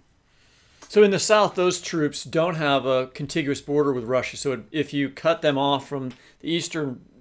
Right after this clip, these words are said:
Russian troops, it's very hard for them to get supplies, so they would be at, at great risk.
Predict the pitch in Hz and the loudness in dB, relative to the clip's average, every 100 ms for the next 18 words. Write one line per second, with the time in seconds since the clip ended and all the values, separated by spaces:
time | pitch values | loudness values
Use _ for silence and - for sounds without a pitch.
0 | _ 156 147 - 131 143 135 - 113 147 | _ -2 -2 -2 -8 -8 -8 -8 -2 0
1 | 120 131 123 131 123 123 120 - - 165 | 2 0 -2 -6 -6 -6 -6 -8 -4 0
2 | 151 143 139 113 127 123 127 120 113 131 | 4 4 2 -4 -8 -6 -6 -8 -6 -10
3 | 123 127 113 113 135 110 117 135 120 - | -10 -10 -10 -6 -6 -6 -2 -2 -2 -6
4 | - | -10